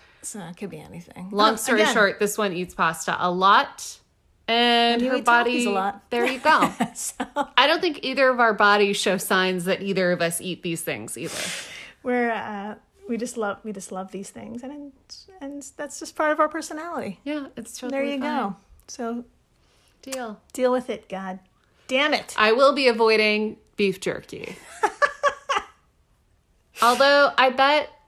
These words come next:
Speaker 2: Takis are full of nitrates. Oh no! I'll check it out.
Speaker 1: Check it out. Get back to us.
Speaker 2: Will
Speaker 1: And,
Speaker 2: do.
Speaker 1: uh, everyone out there, thank you for rating,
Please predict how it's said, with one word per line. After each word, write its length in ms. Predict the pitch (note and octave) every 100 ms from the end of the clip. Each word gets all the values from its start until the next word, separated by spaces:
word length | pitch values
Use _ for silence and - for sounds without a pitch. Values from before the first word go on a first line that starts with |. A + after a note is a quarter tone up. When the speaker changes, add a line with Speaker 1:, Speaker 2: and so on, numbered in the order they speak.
| _
Speaker 2:
Takis 540 | - G#3+ G3+ G3+ F3 D3+
are 120 | D3+
full 200 | D3+ D#3
of 140 | D#3+
nitrates. 600 | F3 D#3 D#3 D#3+ D3+ - - _ _
Oh 360 | - E4+ E4+ D4+ C#4+ D#4
no! 760 | E4+ F#4 F#4+ C4 B3 C#4 B4+ - _ - -
I'll 140 | A3+
check 220 | A3 G#3
it 80 | G3
out. 420 | E3+ D3+ - -
Speaker 1:
Check 220 | - D4+
it 60 | C#4
out. 460 | B3 G3+ G3 - _
Get 140 | A3+
back 240 | A3+ G3+ G3
to 120 | G#3
us. 380 | G3 G#3 - - _ _ _ _ _ -
Speaker 2:
Will 80 | C4+
Speaker 1:
And, 100 | C4+
Speaker 2:
do. 80 | F#3
Speaker 1:
uh, 300 | C#4 C#4 C#4 - _ _ _ _ _ _ -
everyone 300 | B3 B3 B3
out 160 | A#3+
there, 260 | B3 A#3+ C4
thank 300 | B3+ A#3+ A#3+
you 80 | B3
for 180 | A#3+
rating, 480 | G#3 A3 A3+ A3 A#3+